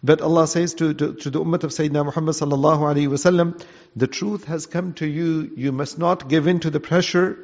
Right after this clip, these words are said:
from people because of their desires. They'll ask you to change it, but you're not allowed to change it." لِكُلٍّ جَعَلْنَا مِنْكُمْ شِرْعَةً وَمِنْهَاجًا.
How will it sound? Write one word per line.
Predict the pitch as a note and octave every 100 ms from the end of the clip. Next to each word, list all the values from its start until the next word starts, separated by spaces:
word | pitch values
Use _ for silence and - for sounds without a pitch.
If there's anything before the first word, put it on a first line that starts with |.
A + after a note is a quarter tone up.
| -
from | D#3
people | D3 F3+ F#3 F3 G3 - - - - -
because | C3 F3 F3
of | C#3+
their | E3+
desires. | D3+ C3+ B2+ D#3+ F#3 F#3
They'll | D#3 D#3
ask | - F#3 -
you | F#3+
to | F3+
change | F3 F#3 G#3 F#3
it, | A3 A3 - - - _
but | D3+ -
you're | D#3+
not | F3
allowed | D#3 D#3+ D#3
to | D3+
change | D#3 D#3 -
it." | - _ _ _ _ _ _ _ _ _
لِكُلٍّ | A2+ D3 F#3+ F#3 E3+ D3
جَعَلْنَا | D3 D#3 E3 D3+
مِنْكُمْ | C#3+ E3 D#3+
شِرْعَةً | C#3+ - F3 C#3+ C#3
وَمِنْهَاجًا. | D3+ C#3 C3 B2 A2+ C#3 A#2 G#2